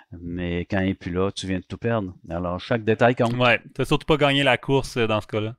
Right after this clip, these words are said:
Speaker 1: Euh, tout à fait, une journée qui coûte cher.
Speaker 2: Ouais, c'est ça. Si je veux, euh, lire, euh, pour apprendre, euh, plus sur la régate, euh, est-ce que vous avez quelque chose à nous conseiller ?
Speaker 1: Sur la régate, moi, je pense que suivre les liens utiles que nous avons sur le site,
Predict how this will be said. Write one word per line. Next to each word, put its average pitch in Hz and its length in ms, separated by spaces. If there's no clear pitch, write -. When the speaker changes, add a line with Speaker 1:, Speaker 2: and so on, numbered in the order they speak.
Speaker 1:
Euh, 98 180
tout - 200
à 135 80
fait, 131 180
une 123 160
journée 120 220
qui - 100
coûte - 160
cher. 104 260
Speaker 2:
Ouais, 101 200
c'est 87 200
ça. 120 220
Si 139 240
je 117 120
veux, 147 360
euh, 107 760
lire, 143 520
euh, 92 760
pour 101 180
apprendre, 113 600
euh, 95 380
plus 123 520
sur 104 260
la 98 120
régate, 104 640
euh, 92 400
est-ce - 160
que 117 80
vous 104 120
avez 104 140
quelque 101 180
chose 110 280
à 101 120
nous 101 100
conseiller ? 101 420
Speaker 1:
Sur 135 220
la 147 120
régate, 160 480
moi, 127 280
je 120 140
pense 131 300
que 123 120
suivre 143 320
les 123 140
liens 120 180
utiles 135 380
que 117 80
nous 107 220
avons 104 280
sur 101 220
le 92 120
site, - 360